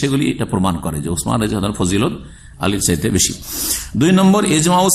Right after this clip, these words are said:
সাহাবা, সাহাবা কেরাম যখন ইজমা হয়ে গেছে কিসে? বায়াতের ক্ষেত্রে কার সাথে বায়াত করেছেন আগে? ওসমানের সাথে। তখন আমরাও সেই তরতিবটাকে ঠিক রাখলাম সাহাবায়ে কেরামদের। "ওয়া মা যাকা ইল্লা আন্নাহু আফজালু",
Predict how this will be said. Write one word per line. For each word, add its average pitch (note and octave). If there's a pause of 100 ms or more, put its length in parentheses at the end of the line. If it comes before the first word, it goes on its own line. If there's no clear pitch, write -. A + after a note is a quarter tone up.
সাহাবা, C#3+
সাহাবা F3+
কেরাম F3
যখন E3+
ইজমা D#3
হয়ে E3
গেছে C#3+
কিসে? C#3+ (460)
বায়াতের C#3+
ক্ষেত্রে E3
কার D#3+
সাথে D#3+
বায়াত D#3
করেছেন C#3
আগে? G#2+ (680)
ওসমানের B2+
সাথে। F2
তখন D3+
আমরাও G#2
সেই D#3+ (180)
তরতিবটাকে A#2+
ঠিক C#4
রাখলাম A#3+
সাহাবায়ে B2+
কেরামদের। E2+ (520)
"ওয়া C3
মা F#3
যাকা G#3+
ইল্লা G3+
আন্নাহু F#3+
আফজালু", D#3